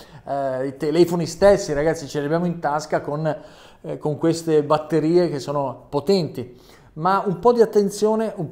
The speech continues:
po' di occhio che faccia diventare l'utilizzo quotidiano delle nostre apparecchiature un'abitudine ragionata,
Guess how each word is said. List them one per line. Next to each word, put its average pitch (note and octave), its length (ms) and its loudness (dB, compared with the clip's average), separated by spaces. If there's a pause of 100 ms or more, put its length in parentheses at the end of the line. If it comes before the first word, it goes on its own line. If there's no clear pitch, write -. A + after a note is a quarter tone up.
(380)
po' A3+ 160 6
di G#3 140 6
occhio A3 640 4 (280)
che E3+ 140 -2
faccia A#3+ 280 0
diventare F3 800 2
l'utilizzo F#3 920 0
quotidiano E3 540 0
delle C3+ 240 -6
nostre F3 280 -6
apparecchiature F#3+ 880 -6 (340)
un'abitudine G3+ 1120 -4 (420)
ragionata, C#3 680 -6